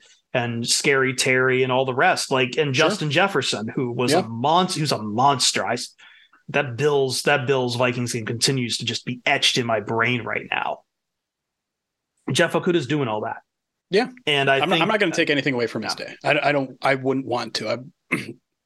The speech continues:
Speaker 2: fans of this podcast know I'm, I've been in that dude's corner since the beginning. So,
Speaker 1: well, also considering, like, this, this secondary has once again had, had a rough week. Like, A J Parker, I think, was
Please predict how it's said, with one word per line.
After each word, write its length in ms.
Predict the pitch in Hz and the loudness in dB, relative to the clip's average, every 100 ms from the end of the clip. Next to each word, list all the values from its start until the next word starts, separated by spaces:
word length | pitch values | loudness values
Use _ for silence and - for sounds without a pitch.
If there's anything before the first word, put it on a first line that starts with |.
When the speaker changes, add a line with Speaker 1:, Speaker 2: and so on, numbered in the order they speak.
| _ - | _ -2
Speaker 2:
fans 200 | 156 165 | 0 2
of 100 | 156 | 0
this 200 | 143 - | -4 0
podcast 440 | 147 139 147 135 | 0 2 0 0
know 220 | 135 120 | 2 2
I'm, 160 | 120 135 | 2 0
I've 320 | - 139 143 - | 0 -2 -2 -2
been 160 | 135 | 0
in 80 | 131 | 2
that 160 | 127 123 | 0 0
dude's 180 | 123 | -4
corner 320 | - 127 123 120 | -4 -4 -2 -2
since 220 | 123 113 | -4 -4
the 80 | 110 | -6
beginning. 340 | 107 104 98 | -6 -8 -8
So, 240 | - 113 - - | -10 -10 -10 -6
Speaker 1:
well, 100 | 392 | 0
also 340 | 359 349 294 | 2 2 2
considering, 520 | 240 208 226 208 185 | 2 2 4 4 4
like, 240 | 165 147 139 | 4 2 2
this, 240 | 190 190 | 0 2
this 180 | 233 226 | 0 2
secondary 440 | 226 208 185 165 | 2 4 2 2
has 100 | 147 | 2
once 180 | 143 143 | 0 0
again 160 | 143 139 | 0 2
had, 340 | 139 127 131 | 2 2 -2
had 220 | 143 151 | 0 2
a 60 | 135 | 2
rough 280 | 123 135 - | 2 2 2
week. 380 | 120 123 123 - | 0 0 0 0
Like, 240 | 117 117 - | 0 0 0
A 120 | 170 | 2
J 180 | 160 139 | 2 0
Parker, 580 | - 135 131 143 127 | 2 2 2 2 2
I 140 | 120 127 | 2 0
think, 220 | - 127 | 0 -2
was 300 | 127 - | -2 -4